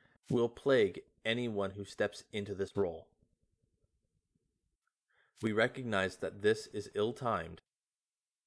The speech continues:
and we will endeavor to involve the consensus, the Guardians themselves, and all other interested parties in the discussion as appropriate.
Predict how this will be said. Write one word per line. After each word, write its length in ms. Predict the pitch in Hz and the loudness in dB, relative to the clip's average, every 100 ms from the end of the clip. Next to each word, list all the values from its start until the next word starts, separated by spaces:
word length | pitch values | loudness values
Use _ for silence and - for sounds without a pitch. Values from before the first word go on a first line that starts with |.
| - | -6
and 160 | 101 | -4
we 120 | 95 107 | -2 -2
will 180 | 107 104 | 0 0
endeavor 720 | 110 101 110 117 101 87 - - - _ _ - | -4 0 2 4 2 -2 -6 -18 -20 _ _ -6
to 100 | 101 | -4
involve 380 | 101 101 101 101 | 0 2 4 2
the 80 | 107 | -2
consensus, 800 | 104 - 110 110 87 - - - _ _ _ _ _ _ _ - | -6 -2 -2 -4 -8 -14 -18 -20 _ _ _ _ _ _ _ -4
the 60 | |
Guardians 420 | 107 104 113 113 104 | 4 4 4 0 -4
themselves, 680 | 104 - 107 87 85 - - _ _ _ _ _ _ | -6 2 2 2 -2 -10 -20 _ _ _ _ _ _
and 160 | 92 92 | -10 -4
all 320 | 107 110 117 117 | 2 4 4 4
other 340 | 117 113 101 | 4 4 4
interested 560 | 98 107 - 110 127 - | 2 -2 -6 -4 -6 -2
parties 460 | 117 101 92 92 | 2 2 2 -4
in 160 | - 104 | -8 -6
the 100 | 98 | -6
discussion 480 | 101 - 101 - 101 | -6 -2 -2 -2 -6
as 200 | 101 98 | -4 -4
appropriate. 680 | - 107 104 95 80 - | -2 0 0 -4 -14 -16